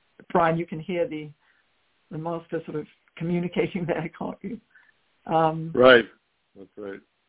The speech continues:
Speaker 1: This is Nixie zero zero one to satellite number three on the code emergency. Come in, satellite number three. Brian, what, what is meant by on the code?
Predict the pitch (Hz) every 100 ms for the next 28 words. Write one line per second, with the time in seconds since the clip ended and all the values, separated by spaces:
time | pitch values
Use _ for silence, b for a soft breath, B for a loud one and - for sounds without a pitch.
0 | _ _ _ _ _ _ _ _ _ 185
1 | 202 202 202 202 214 220 214 190 202 208
2 | 220 220 208 208 208 196 208 233 294 -
3 | 175 - 180 196 185 180 175 175 170 -
4 | 175 180 196 226 - 165 180 190 - 202
5 | 165 151 165 - _ _ _ _ _ -
6 | 180 190 185 175 120 117 - - _ _
7 | - 208 202 175 143 143 _ _ - 160
8 | 175 151 - 151 143 139 - 151 156 139
9 | _ _ _ _ - 190 175 196 - -
10 | 208 214 208 185 - 170 160 175 170 170
11 | - 180 156 127